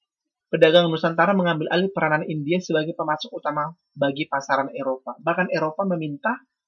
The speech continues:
lada itu dikirim dari Indonesia.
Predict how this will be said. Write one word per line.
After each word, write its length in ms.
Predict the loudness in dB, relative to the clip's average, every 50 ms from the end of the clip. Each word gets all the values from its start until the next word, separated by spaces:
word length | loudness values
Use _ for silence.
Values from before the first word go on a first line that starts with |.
| _ _ _ _ _ _ _ _ _ _ _ _ _
lada 240 | -2 0 2 2 2
itu 240 | 0 0 0 0
dikirim 320 | -2 -2 -2 0 2 2 4
dari 320 | 6 6 6 6 4 0 -4 -6 _
Indonesia. 680 | -4 -2 0 2 2 2 0 -2 -4 -6 -8 -10 -10 -10